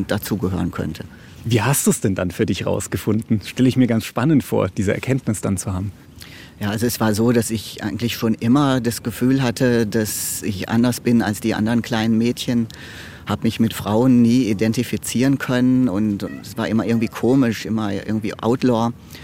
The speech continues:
Speaker 1: Und, äh, hab aber dann trotzdem mein Leben geführt, weil ich eben gar nicht oder mir nicht bewusst war, dass es eben Transidentität Mann zu Frau gibt. Und nach meinem fünfzigsten Geburtstag ist dann irgend so eine Phase gekommen,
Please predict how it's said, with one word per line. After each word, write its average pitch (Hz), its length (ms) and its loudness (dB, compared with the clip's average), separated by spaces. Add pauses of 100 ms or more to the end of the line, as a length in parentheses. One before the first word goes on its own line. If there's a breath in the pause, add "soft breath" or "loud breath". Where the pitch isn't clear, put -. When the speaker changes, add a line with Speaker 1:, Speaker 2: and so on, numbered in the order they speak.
(460 loud breath)
Speaker 1:
Und, 110 560 0
äh, - 60 -4
hab 113 260 -4
aber 117 220 2
dann 110 200 -2
trotzdem 120 1080 0
mein 107 260 2
Leben 120 360 4
geführt, 117 480 2
weil 110 220 2
ich 107 160 -6
eben 104 360 0
gar 101 120 0
nicht 110 200 0 (580)
oder 107 140 -2
mir 110 160 4
nicht 113 180 2
bewusst 107 400 0
war, 117 100 0
dass 110 140 2
es 104 140 -2
eben 104 180 0
Transidentität 107 960 -2 (460 loud breath)
Mann 107 300 2
zu - 100 -4
Frau 101 360 -2
gibt. - 440 -4 (640 loud breath)
Und 113 480 2
nach 110 200 0
meinem 131 180 2
fünfzigsten 123 520 -2
Geburtstag 113 800 0
ist - 220 -4
dann 113 640 2 (320)
irgend 123 320 0
so 127 60 0
eine 120 160 2
Phase 127 420 -2
gekommen, 127 640 2